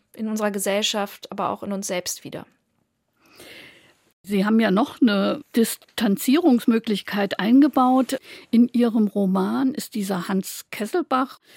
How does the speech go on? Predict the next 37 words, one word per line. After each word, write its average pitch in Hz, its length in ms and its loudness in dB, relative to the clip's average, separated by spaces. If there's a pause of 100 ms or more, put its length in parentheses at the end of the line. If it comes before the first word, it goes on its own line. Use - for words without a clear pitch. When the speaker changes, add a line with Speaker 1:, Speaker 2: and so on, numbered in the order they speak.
(260)
Speaker 2:
offen 247 340 0
für 226 540 0
die 202 200 -2
Liebe 226 360 0
zu 233 200 -2
Männern. 247 320 6
Und 208 100 0
vielleicht 226 520 0
ist - 280 -4
das - 240 -2
wirklich 269 320 -2
für 254 120 -2
ihn 226 360 2 (240)
mehr 220 380 2
Liebe 233 500 0
als 214 200 -4
das - 180 0
Verhältnis 226 720 -2
zu 226 300 -6
dieser 220 380 -4
verheirateten 214 960 -4
Frau. 226 520 0 (300)
Das 233 160 0
ist - 140 -2
ja 277 100 4
noch 254 180 2
so 277 240 -2
eine 208 160 2
Distanzierungsmöglichkeit, 208 1400 -4
weil 208 120 2
man 214 120 2
sich 214 160 -2
dann 220 160 0
natürlich 226 400 -2
auch 208 80 -2
ständig 220 580 -2
fragt, 285 420 -4